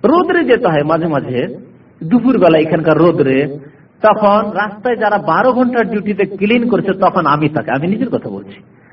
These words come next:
গাড়ি নিয়ে, গাড়িতে এসি চালিয়ে দেওয়ার পর ঠান্ডা করেন আর ঘাম বই চলে যাচ্ছে,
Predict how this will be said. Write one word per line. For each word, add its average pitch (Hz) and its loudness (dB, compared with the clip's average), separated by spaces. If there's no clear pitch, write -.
গাড়ি 185 2
নিয়ে, 175 0
গাড়িতে 180 0
এসি 185 -2
চালিয়ে 190 2
দেওয়ার 185 4
পর 190 -2
ঠান্ডা 175 0
করেন 170 2
আর 165 0
ঘাম 180 -4
বই 277 0
চলে 202 4
যাচ্ছে, 151 0